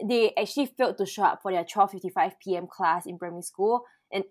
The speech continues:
like, primary six, and they were reported missing ever since. So the reason why it's called the McDonald's boys case,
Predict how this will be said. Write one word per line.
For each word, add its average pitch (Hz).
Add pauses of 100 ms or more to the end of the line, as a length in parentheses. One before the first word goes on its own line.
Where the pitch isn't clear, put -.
like, -
primary 175
six, -
and 180
they 175
were 180
reported 190
missing 180
ever 165
since. 160 (380)
So 254 (180)
the 233
reason 254
why 233
it's 180
called 202
the 190
McDonald's 175
boys 165
case, 180